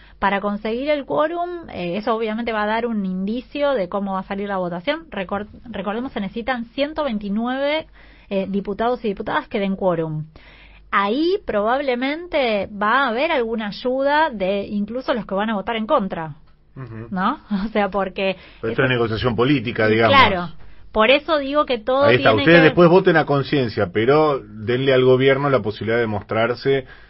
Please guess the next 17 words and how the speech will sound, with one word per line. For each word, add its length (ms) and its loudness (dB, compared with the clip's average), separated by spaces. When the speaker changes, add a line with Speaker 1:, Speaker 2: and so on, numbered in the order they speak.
Speaker 2:
eh, 960 -4
con, 340 -6
con 120 -8
la 100 -6
facilidad 400 -4
para 140 -2
alcanzar 300 -6
el 60 -8
quórum. 380 -2
Speaker 1:
Por 220 2
eso 280 -4
digo 320 -2
que 200 -2
todo 420 -2
tiene 340 -8
que 120 -4
ver 520 0